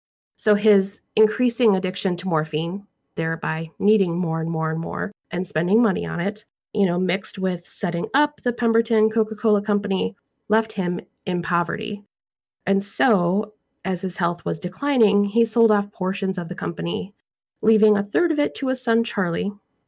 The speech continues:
And John Pemberton actually died on August sixteenth, eighteen eighty-eight. Following his death,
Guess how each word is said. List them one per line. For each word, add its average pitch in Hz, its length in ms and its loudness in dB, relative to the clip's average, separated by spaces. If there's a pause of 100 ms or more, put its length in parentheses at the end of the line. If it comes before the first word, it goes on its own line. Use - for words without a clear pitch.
And 214 100 4
John 220 340 2
Pemberton 190 520 -2
actually 196 400 -4
died 170 400 -6 (300)
on 190 120 0
August 214 640 -2
sixteenth, 180 640 -8 (320)
eighteen 180 420 -6
eighty-eight. - 640 -10 (800)
Following 240 460 2
his 311 120 -2
death, 254 460 -2